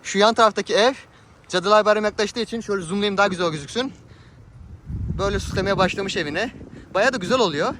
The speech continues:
Sonra şu sol tarafta da var bir tane. Şu ev. Ama şu sağ taraftaki ev çok daha güzel. Şuradaki. Bayağı güzel adam süslemiş yani evini. Şöyle. Tam da araba önüne geldi de neyse.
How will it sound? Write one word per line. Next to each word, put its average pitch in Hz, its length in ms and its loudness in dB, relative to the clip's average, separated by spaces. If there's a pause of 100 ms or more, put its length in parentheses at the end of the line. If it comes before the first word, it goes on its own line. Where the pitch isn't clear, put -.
(680)
Sonra 208 260 2
şu 214 120 -2
sol 214 180 4
tarafta 214 340 4
da 202 100 6
var 165 160 4
bir 160 100 -2
tane. 160 400 0 (1000)
Şu 175 340 -2 (1040)
ev. 165 200 6 (500)
Ama 190 280 6
şu 202 120 -4
sağ 202 220 6
taraftaki 202 420 4
ev 226 200 8 (360)
çok - 240 2
daha 180 160 6
güzel. 170 340 0 (200)
Şuradaki. 180 640 0 (520)
Bayağı 196 320 4
güzel 190 300 2
adam 202 300 4 (260)
süslemiş 196 400 -4
yani 156 180 0
evini. 151 340 -2 (160)
Şöyle. 156 480 0 (480)
Tam 240 220 2
da 190 60 4
araba 185 260 2
önüne 190 220 0
geldi 170 300 2
de 160 100 -2
neyse. 175 400 -2